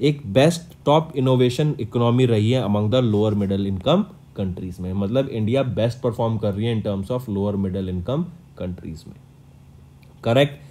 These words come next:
तो वापस आ जाते हैं, इंडिया की क्या रैंक रहेगी, फ़ोर्टी रैंक रहेगी out of one thirty-two countries, सोलहवाँ एडिशन रहेगा,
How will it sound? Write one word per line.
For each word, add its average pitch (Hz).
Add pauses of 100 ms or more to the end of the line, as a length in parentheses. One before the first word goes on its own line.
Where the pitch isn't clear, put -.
(300)
तो 117
वापस 120
आ 131
जाते 135
हैं, 151
इंडिया 120
की 127
क्या 127
रैंक 131
रहेगी, 127
फ़ोर्टी 120
रैंक 123
रहेगी 123
out 110
of 117
one 107
thirty-two 117
countries, 117
सोलहवाँ 113
एडिशन 107
रहेगा, 113